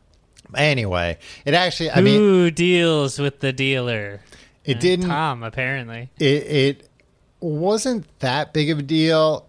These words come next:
Speaker 1: Be-, like, I found, uh, like, the, uh, the serial number or whatever, so I was able to just go on the website and order a new key and a new lug. But I mean, it's twenty-five bucks for both of them, so it's not like it was free.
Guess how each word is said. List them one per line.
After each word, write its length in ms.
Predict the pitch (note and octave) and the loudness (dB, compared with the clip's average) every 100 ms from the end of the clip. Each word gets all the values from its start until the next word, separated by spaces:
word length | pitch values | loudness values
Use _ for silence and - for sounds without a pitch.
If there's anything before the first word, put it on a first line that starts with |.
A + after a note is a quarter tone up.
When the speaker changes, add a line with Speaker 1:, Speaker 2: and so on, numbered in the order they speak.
| - | -2
Speaker 1:
Be-, 300 | B2 A2 - | -2 -2 -4
like, 520 | C3 A#2 G#2 F2 D#2+ - A#2+ | 0 0 0 -2 -12 -16 -16
I 280 | - B2+ A#2+ | -10 -4 -4
found, 540 | - C3 B2+ B2 A#2 | 0 -2 0 0 0
uh, 400 | A#2 G#2+ G2+ G2+ | 0 2 2 0
like, 300 | F#2 F#2+ F2+ - | -2 -4 -6 -6
the, 280 | F2+ E2+ D#2+ | -4 -2 -2
uh, 240 | D#2 D#2 | -4 -6
the 140 | D2+ | -6
serial 560 | E2+ - G#2+ A2 A2+ A2+ | -4 -2 0 0 0 0
number 320 | A2+ A2+ A#2 | -2 -2 0
or 60 | A#2 | 0
whatever, 360 | A#2 A2+ A#2 | 0 0 0
so 180 | A2+ - | -2 0
I 40 | G2+ | 0
was 100 | F#2 | 0
able 240 | A2+ G#2 | 0 0
to 60 | F2 | -2
just 300 | F2+ - - | -4 -6 -4
go 180 | G2 F2+ | -2 0
on 160 | F2+ | -2
the 80 | F2 | -4
website 720 | D#2 E2 D#2+ - F#2+ F2+ F2+ - _ _ - - _ | -4 -4 -4 -4 -2 -2 -4 -10 _ _ -20 -20 _
and 180 | G2+ F#2+ | -8 -6
order 680 | - F2 F2 F2 F2+ F2+ - _ | -6 -4 -2 -2 -2 -4 -6 _
a 100 | F#2 | -6
new 220 | E2+ F#2 | -2 -4
key 260 | F2+ - G2 | -4 -4 -2
and 120 | F#2 | -2
a 60 | F2+ | -2
new 180 | F#2 F2+ | -2 -2
lug. 260 | F#2 F#2+ | -2 0
But 80 | B2 | -2
I 40 | C#3+ | -2
mean, 120 | E3 | -2
it's 80 | - | -4
twenty-five 600 | - D3+ E3 - B2+ D#2+ | -4 -2 -2 -2 -2 -2
bucks 320 | G2 A#2+ - | -2 -2 -4
for 140 | - | -6
both 280 | F2 D#2 D#2 | -4 -4 -4
of 120 | F#2 | -4
them, 140 | F2+ F#2+ | -4 -4
so 180 | - F2 | -4 -6
it's 160 | D#2+ | -4
not 120 | G#2+ G#2+ | -2 0
like 200 | G2 F2 | 0 -2
it 40 | |
was 180 | E2 - | -6 -6
free. 640 | - - G2 G#2 D#2 D#2 | -8 -4 -2 0 -2 -10